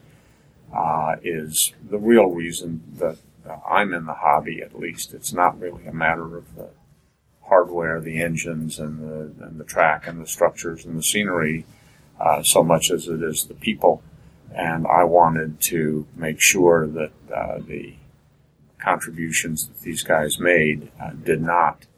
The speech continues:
uh, get lost. The fellows who had operated the layouts before, uh, wanted the opportunity to continue to operate those components. They're comfortable, sort of like an old shoe, I guess. Uh, and,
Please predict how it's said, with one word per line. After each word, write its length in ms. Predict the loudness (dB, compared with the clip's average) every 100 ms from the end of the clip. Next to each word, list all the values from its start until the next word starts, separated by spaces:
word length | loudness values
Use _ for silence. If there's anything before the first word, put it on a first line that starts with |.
| _ _ _ _ -20
uh, 80 | -18 -4
get 220 | -2 0
lost. 680 | 4 8 8 6 2 -4 -10 _ _ _ _ _
The 60 | -14
fellows 460 | 4 4 4 0 -6
who 160 | -2
had 100 | 2
operated 680 | 4 4 2 -2 -2 -6 -6
the 120 | -4
layouts 480 | 0 2 2 2 -2
before, 680 | -6 -2 2 6 8 6 0 -14
uh, 280 | -10 -8 -8 -12 -20 -14 -8 4
wanted 400 | 4 4 0 -4
the 160 | 2
opportunity 880 | 2 2 -2 -6 -6 -6 -4 -4 -4 -10 _ -20 _ _
to 80 | -16
continue 560 | -10 -4 0 0 0
to 80 | 2
operate 580 | 4 4 4 0 0 0
those 220 | 0 -2
components. 840 | -6 -4 4 4 4 0 0 -2 -4
They're 220 | -12 -14 -16 -20 -12
comfortable, 760 | -2 -2 -2 -2 2 2 0 -8
sort 240 | -10 -4
of 80 | 0
like 160 | 2 2
an 80 | 0
old 240 | 0 -2
shoe, 320 | -4 -2 2
I 140 | 2 4
guess. 380 | 4 4 2 -10 -18 -20 _ _ 0
Uh, 380 | 2 2 0 -4
and, 440 | -6 -2 -2 -4